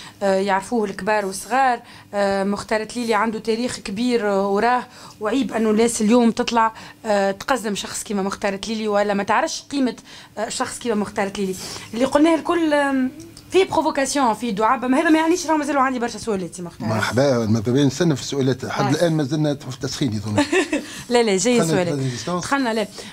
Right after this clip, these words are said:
Speaker 1: آه، حكينا شوية على ليكيب ناسيونال والبريباراسيون تاع نبيل معلول ليكيب ناسيونال.
Speaker 2: آه.
Speaker 1: آه، جوست، آه، حبيت نسألك، ما زلت تؤمن، تؤمن سي مختار أنه في تونس فما كرة، ما زلت فما كرة؟
Speaker 2: كو-، كو-،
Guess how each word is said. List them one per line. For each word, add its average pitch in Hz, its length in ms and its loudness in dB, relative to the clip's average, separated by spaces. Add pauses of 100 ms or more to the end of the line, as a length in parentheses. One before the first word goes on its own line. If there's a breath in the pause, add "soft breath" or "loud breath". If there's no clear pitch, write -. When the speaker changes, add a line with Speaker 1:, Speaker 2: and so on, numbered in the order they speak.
Speaker 1:
آه، 220 60 2
حكينا 359 300 2
شوية 233 240 0
على 190 140 0
ليكيب 202 240 -6
ناسيونال 220 420 0
والبريباراسيون 202 680 -2
تاع 196 100 0
نبيل 196 240 -2
معلول 196 260 0
ليكيب 196 260 -8
ناسيونال. 190 460 -4 (200)
Speaker 2:
آه. 113 180 -10 (160)
Speaker 1:
آه، 202 260 2
جوست، 254 380 -2
آه، 233 120 4
حبيت 214 320 -4
نسألك، 180 360 -4 (420 loud breath)
ما 254 80 6
زلت 339 300 4
تؤمن، 208 460 4
تؤمن 202 380 2
سي 202 160 -2
مختار 196 560 0
أنه 214 420 4 (600)
في - 120 -8
تونس 277 300 4
فما 269 180 4
كرة، 196 340 -2
ما 196 100 -6
زلت 285 180 -4
فما 196 160 2
كرة؟ 190 380 -2 (840 loud breath)
Speaker 2:
كو-، 143 220 10
كو-، 127 380 -6